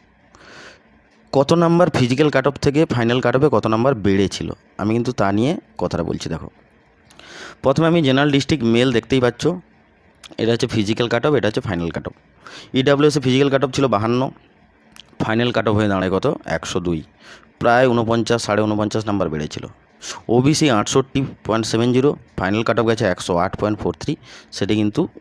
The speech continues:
ঊনচল্লিশ পয়েন্ট সেভেন জিরো সেভেন নাম্বারটি, মানে, নাম্বার বেড়েছিল। এসসিতে ফিজিক্যাল কাট অফ ছিল চৌষট্টি বা পঁয়ষট্টি ধরতে পারো,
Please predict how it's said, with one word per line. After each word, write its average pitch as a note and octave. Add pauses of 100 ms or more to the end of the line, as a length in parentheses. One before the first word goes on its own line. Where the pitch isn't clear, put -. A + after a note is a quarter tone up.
ঊনচল্লিশ A#2+
পয়েন্ট A2+
সেভেন F#2+ (140)
জিরো A2 (100)
সেভেন G#2
নাম্বারটি, F2 (180)
মানে, G#2+
নাম্বার A#2
বেড়েছিল। D#2+ (1200)
এসসিতে F#3+ (260)
ফিজিক্যাল C#3+
কাট D#3
অফ C#3+
ছিল D3+ (120)
চৌষট্টি C3 (240)
বা D3 (100)
পঁয়ষট্টি C#3
ধরতে C#3
পারো, D3